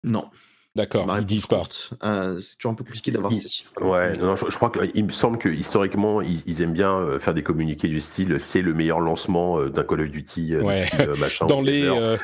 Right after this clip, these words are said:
Speaker 3: sans,
Speaker 2: qu-,
Speaker 3: sans jamais donner
Speaker 2: quatorze
Speaker 3: de chiffres.
Speaker 2: premières
Speaker 3: Voilà.
Speaker 2: heures, euh, pour
Speaker 3: Ou,
Speaker 2: bien
Speaker 3: ou, ou alors,
Speaker 2: choisir
Speaker 3: ils,
Speaker 2: le chiffre
Speaker 3: co-,
Speaker 2: qui correspond,
Speaker 3: souvent,
Speaker 2: quoi.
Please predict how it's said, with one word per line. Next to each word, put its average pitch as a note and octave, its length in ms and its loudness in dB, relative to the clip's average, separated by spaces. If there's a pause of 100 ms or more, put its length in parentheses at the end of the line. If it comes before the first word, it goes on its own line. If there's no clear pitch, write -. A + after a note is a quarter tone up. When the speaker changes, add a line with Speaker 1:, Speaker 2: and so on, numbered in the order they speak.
Speaker 3:
sans, E2+ 220 2
Speaker 2:
qu-, - 180 2
Speaker 3:
sans - 160 4
jamais F2 60 2
donner F2+ 100 2
Speaker 2:
quatorze F3+ 260 2
Speaker 3:
de - 60 -6
chiffres. E3+ 140 4
Speaker 2:
premières D3+ 280 2
Speaker 3:
Voilà. B2 300 2
Speaker 2:
heures, D3 280 2
euh, A#2+ 220 2
pour A#2 220 2
Speaker 3:
Ou, - 20 -2
Speaker 2:
bien C3+ 300 2
Speaker 3:
ou, - 60 2
ou - 40 6
alors, G#2+ 140 4
Speaker 2:
choisir C3 220 2
Speaker 3:
ils, C3+ 40 2
Speaker 2:
le C3 60 2
chiffre - 240 2
Speaker 3:
co-, - 80 -4
Speaker 2:
qui B2+ 100 0
correspond, G#2+ 280 2
Speaker 3:
souvent, G2+ 180 4
Speaker 2:
quoi. - 220 -12